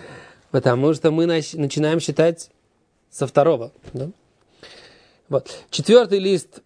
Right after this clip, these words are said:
если считать именно физические листы, нумерован он цифрой, э, пять,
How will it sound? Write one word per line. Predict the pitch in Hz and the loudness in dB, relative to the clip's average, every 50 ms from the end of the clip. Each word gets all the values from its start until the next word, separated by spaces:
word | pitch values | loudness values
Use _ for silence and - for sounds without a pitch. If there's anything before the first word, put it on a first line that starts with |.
| _ _ - - - _ _ | _ _ -20 -20 -20 _ _
если | - 165 156 170 160 143 143 143 | -4 -2 0 0 0 0 -2 -4
считать | 131 - 147 131 156 143 139 139 - - - - | -4 -4 0 2 2 2 2 0 -6 -14 -12 -6
именно | 160 147 139 131 131 127 | -2 -2 0 0 0 -2
физические | 117 - 160 156 180 180 147 - - - - 165 143 | -2 -2 0 0 0 -2 -2 -6 -6 -4 -2 0 0
листы, | 147 143 - - 262 277 277 247 - _ - | 0 -2 -4 -2 -2 0 0 -2 -6 _ -2
нумерован | 151 156 156 165 160 156 170 202 226 220 202 190 | 0 2 2 2 2 2 2 0 0 0 -2 -2
он | 180 180 185 - _ _ _ _ _ _ | -2 -4 -6 -10 _ _ _ _ _ _
цифрой, | - - 165 - - 143 139 127 127 - _ _ _ _ _ _ _ - | -4 -4 -2 -2 0 0 0 0 -2 -4 _ _ _ _ _ _ _ -6
э, | 139 131 127 123 120 | -4 -2 -2 -2 -2
пять, | - 170 180 208 262 254 - - | -2 -2 -2 -2 -2 -4 -8 -16